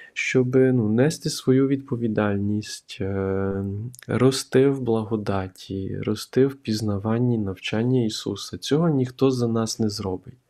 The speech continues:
Е, ця ситуація, дивіться, вона стільки внесла в моє життя, теж крім сум'ятиці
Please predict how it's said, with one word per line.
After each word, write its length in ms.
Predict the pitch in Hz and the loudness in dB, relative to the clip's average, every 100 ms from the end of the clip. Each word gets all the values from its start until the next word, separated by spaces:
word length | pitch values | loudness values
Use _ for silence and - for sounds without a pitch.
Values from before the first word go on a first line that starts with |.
| _ - - - - - - - - | _ -20 -20 -20 -20 -20 -20 -18 -4
Е, 300 | 101 98 98 - | 0 0 0 -2
ця 280 | - 156 | 2 4
ситуація, 840 | 190 - - 123 135 165 - 135 120 | 2 -4 -2 0 2 0 0 0 2
дивіться, 560 | 117 120 131 123 - | 2 2 0 0 -2
вона 280 | 107 120 156 | 0 2 2
стільки 440 | 156 - 165 - | 2 -4 -2 0
внесла 500 | 120 123 123 - 139 | 2 4 2 2 2
в 120 | 131 110 | 2 2
моє 400 | 113 117 135 127 | 2 4 4 4
життя, 420 | 113 - 123 120 | 0 -2 0 0
теж 280 | - 107 - | -2 -4 -4
крім 300 | - 123 123 | 0 2 2
сум'ятиці 960 | - 110 113 156 196 175 - 104 98 | 0 0 2 2 0 -4 -4 -6 -6